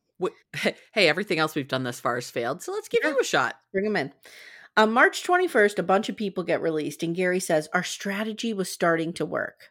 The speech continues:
Speaker 2: We had
Speaker 1: Mm-hmm.
Speaker 2: Dick DeGurin assuring David Koresh he was not gonna go to jail.
Speaker 1: Right.
Speaker 2: We had, you know,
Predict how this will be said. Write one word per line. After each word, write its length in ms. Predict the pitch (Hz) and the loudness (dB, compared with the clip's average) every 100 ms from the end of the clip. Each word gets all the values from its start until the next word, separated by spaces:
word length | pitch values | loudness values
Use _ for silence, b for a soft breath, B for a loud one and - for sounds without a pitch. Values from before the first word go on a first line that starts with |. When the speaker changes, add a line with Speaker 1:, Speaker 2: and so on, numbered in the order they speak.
| _ | _
Speaker 2:
We 80 | 170 | 0
had 160 | - 202 | 2 2
Speaker 1:
Mm-hmm. 240 | 196 214 | 0 -2
Speaker 2:
Dick 160 | 220 262 | -4 2
DeGurin 340 | 302 269 262 | 4 4 4
assuring 400 | 233 - 214 247 | 0 2 2 2
David 240 | 247 254 170 | 0 -2 4
Koresh 280 | 233 240 | 4 6
he 60 | 220 | 2
was 200 | 170 165 | -2 0
not 240 | 156 156 | 2 2
gonna 160 | 226 240 | 2 0
go 80 | 269 | 2
to 80 | 294 | 2
jail. 520 | 240 190 180 208 277 B B B B B 143 | 4 4 4 2 -2 B B B B B -4
Speaker 1:
Right. 120 | 135 | 2
Speaker 2:
We 140 | 185 | 2
had, 320 | 208 180 190 185 | 4 4 2 2
you 140 | 202 | 2
know, 260 | 170 151 | 2 -2